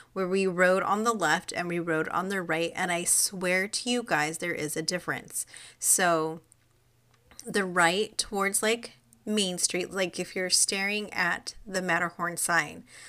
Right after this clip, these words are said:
the right-hand side, which is usually where the Lightning Lane guests get to go, that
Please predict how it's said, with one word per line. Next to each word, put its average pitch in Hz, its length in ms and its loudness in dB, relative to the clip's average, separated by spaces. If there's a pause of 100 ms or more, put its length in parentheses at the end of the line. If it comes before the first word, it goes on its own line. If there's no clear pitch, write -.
(180)
the 190 120 2
right-hand 185 640 2
side, 185 520 4 (440)
which 196 240 0
is 190 260 2
usually 202 420 2
where 180 200 2
the 170 120 -2
Lightning 180 480 -4
Lane 160 220 -4
guests 151 340 0
get - 200 -8
to - 120 -2
go, 156 360 -6 (100)
that 180 340 0